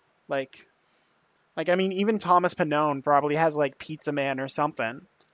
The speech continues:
So, I am interested in this. I know other fans are interested in this. And I want to see what the Boruckies have come up with, and I will be very happy to see it. Um,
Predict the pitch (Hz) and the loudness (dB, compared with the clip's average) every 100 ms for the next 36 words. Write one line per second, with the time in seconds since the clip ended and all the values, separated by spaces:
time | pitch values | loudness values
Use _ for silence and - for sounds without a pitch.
0 | _ - - 135 131 131 _ _ _ - | _ -14 -4 -2 -2 -4 _ _ _ -20
1 | _ _ - 175 185 196 202 202 202 202 | _ _ 6 10 10 10 8 6 2 0
2 | - - 175 170 185 214 - 226 220 233 | -4 -4 -4 -2 0 0 6 6 8 6
3 | 220 220 220 175 170 151 170 202 - 190 | 6 4 4 2 2 4 4 4 2 2
4 | 185 190 180 - 180 165 190 180 180 180 | 2 0 0 2 0 2 0 0 2 0
5 | 185 - - _ _ _ - 175 170 170 | -2 -8 -14 _ _ _ -2 0 2 2
6 | 165 165 156 _ 151 170 180 180 180 180 | 2 -2 -6 _ 2 6 6 4 2 0
7 | 165 156 160 170 - - 185 190 156 165 | -6 -2 2 2 2 -4 -2 -4 2 2
8 | 180 170 175 170 185 170 175 - 180 190 | 4 4 6 4 2 -4 -4 -2 2 4
9 | 196 135 107 _ _ _ _ - 151 151 | 2 -6 -8 _ _ _ _ -8 -2 0
10 | 156 156 160 151 151 156 156 156 170 160 | 0 -2 -4 -2 0 0 0 -2 -2 -6
11 | - 147 139 123 - _ _ _ _ _ | -6 -6 -6 -6 -10 _ _ _ _ _
12 | _ _ _ _ - 156 160 160 165 165 | _ _ _ _ -2 2 2 2 -2 -8